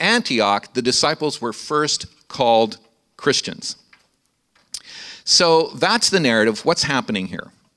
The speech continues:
Um, as Luke shares with us, the persecution following J-, uh, Stephen's death scatters the church. And so you've got the believers from Jerusalem going north, and as they get as far north as Antioch,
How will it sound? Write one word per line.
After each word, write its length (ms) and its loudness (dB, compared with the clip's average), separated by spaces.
Um, 520 0
as 200 2
Luke 180 0
shares 320 2
with 180 0
us, 180 2
the 100 -6
persecution 800 0
following 560 0
J-, 240 -6
uh, 100 2
Stephen's 480 -2
death 360 0
scatters 540 2
the 100 -4
church. 480 -6
And 180 -2
so 120 4
you've 240 -2
got 400 0
the 140 -4
believers 480 -2
from 180 -6
Jerusalem 680 -4
going 380 -2
north, 540 0
and 180 -6
as 180 -2
they 140 -2
get 220 -2
as 160 -2
far 240 -2
north 320 -6
as 320 -4
Antioch, 680 -2